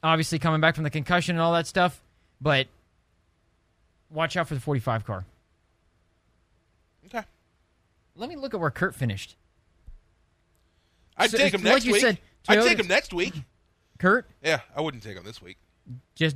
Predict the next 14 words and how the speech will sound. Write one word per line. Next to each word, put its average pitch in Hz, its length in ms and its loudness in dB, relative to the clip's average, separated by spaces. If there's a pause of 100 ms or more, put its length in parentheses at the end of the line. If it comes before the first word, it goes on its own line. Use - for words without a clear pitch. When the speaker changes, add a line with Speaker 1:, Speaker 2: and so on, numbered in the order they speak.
Speaker 1:
just 147 240 0
because 143 340 0
of 127 120 -2
the, 117 300 0 (920)
of 117 100 -12
coming 147 240 -2
back, 139 320 -2
or 117 220 0 (180)
because 131 360 -2
he's 123 420 -4 (120)
Speaker 2:
All 110 140 -10
the 95 100 -14
above. 87 320 -20 (500)
Speaker 1:
Okay. 107 160 -8